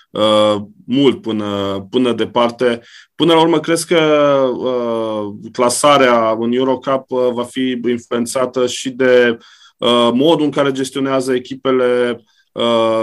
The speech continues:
etapele acestea, campionat, uh, Europa, campionat Europa, uh, și în special, uh, în cazul nostru, cât, uh, cât de mult crezi că va, vei reuși să-i ții pe jucători concentrați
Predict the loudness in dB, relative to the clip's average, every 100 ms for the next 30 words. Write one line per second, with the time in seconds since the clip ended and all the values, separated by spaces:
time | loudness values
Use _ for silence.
0 | -4 -4 -2 -2 -2 -4 -4 -4 -2 -2
1 | -2 -4 -2 -2 -2 -4 -4 -2 -4 -8
2 | -6 -2 0 0 0 -6 -6 -6 -4 -4
3 | -2 -2 0 0 0 -2 -2 _ _ _
4 | -10 -4 0 2 2 0 -4 -4 -4 -2
5 | -6 0 2 4 4 4 4 2 0 -4
6 | -4 -2 -2 -4 -6 -8 -8 -6 -4 -6
7 | _ -6 -6 -2 0 2 0 -2 -8 -4
8 | -2 0 -2 -4 -6 -6 -6 -4 -2 -2
9 | -2 -2 -2 -4 -8 -8 -8 -8 -8 -6
10 | -8 -6 -6 -6 -6 -6 -6 -4 -4 -6